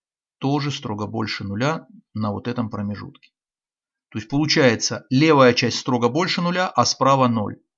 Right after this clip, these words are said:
А это значит, что для третьего случая у нас также уравнение корней не имеет. Таким образом, пишем ответ. Ответ:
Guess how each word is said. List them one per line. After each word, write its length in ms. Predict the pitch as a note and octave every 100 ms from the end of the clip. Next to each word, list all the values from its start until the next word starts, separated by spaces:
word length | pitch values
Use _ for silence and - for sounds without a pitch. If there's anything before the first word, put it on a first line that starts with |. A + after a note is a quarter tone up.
| _ _ _ _ _
А 100 | A2
это 160 | A#2+ B2+
значит, 320 | C#3 B2+ C3
что 220 | - A#2+
для 180 | A2 B2+
третьего 340 | C3 B2+ A2
случая 380 | G#2+ E3+ F#3 D#3
у 100 | C3
нас 320 | B2 A2 -
также 360 | - D3 D#3 D3
уравнение 540 | D3+ D3 D3+ D3 C#3
корней 600 | C3 - G#2 A#2+ B2+ C3 _ _ _ _ _ _
не 420 | G#2 G2+ A2+ C3 C3 A#2
имеет. 520 | G#2+ G2 F#2+ G2+ - _ _ _ _ _ _ _ _ _ _ -
Таким 260 | B2+ E3 F3
образом, 580 | D3+ C3+ B2 A#2 - _ _ _ _ -
пишем 320 | C3+ - A#2
ответ. 400 | A#2+ F2 F#2 - _ _ _ _ _ _ _ _ _ _ _ _ _ _ _ _ _ _
Ответ: 600 | - G#2 - A#2+ D3+ -